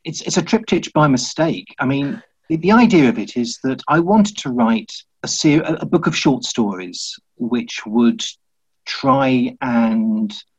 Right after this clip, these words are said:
do tons of different things so that you, as you read the book, you couldn't be sure whether you'd be getting adventure stories or comedies or horror stories or whatever,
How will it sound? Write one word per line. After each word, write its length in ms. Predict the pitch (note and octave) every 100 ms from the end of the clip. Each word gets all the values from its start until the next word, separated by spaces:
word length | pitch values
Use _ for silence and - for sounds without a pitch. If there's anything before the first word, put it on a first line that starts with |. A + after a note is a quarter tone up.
| -
do 220 | D3+ C#3
tons 440 | - - E3 D#3 C#3+
of 100 | A2+
different 420 | B2 - A2+ -
things 400 | A#2 G2 G#2 -
so 160 | - B2
that 160 | C#3+
you, 160 | C3+ -
as 200 | D#3 D#3+
you 120 | F#3+ D#3+
read 240 | D#3 D3+
the 60 | B2
book, 240 | - A2+ -
you 100 | B2
couldn't 300 | - D3+ C3+
be 100 | C3
sure 240 | - C3
whether 200 | A#2 A#2
you'd 140 | A2 A2
be 100 | A2+
getting 320 | A#2 - G#2+
adventure 480 | G2+ D#3 D#3+ D#3+ D3
stories 680 | - - D#3 C#3 C3+ C3
or 140 | G2+ -
comedies 600 | - C#3+ C3+ A#2+ B2+ A#2+
or 100 | G2 -
horror 280 | - B2 B2
stories 440 | - B2 A#2+ A#2
or 80 | A#2
whatever, 440 | A#2 B2+ A#2+ F2+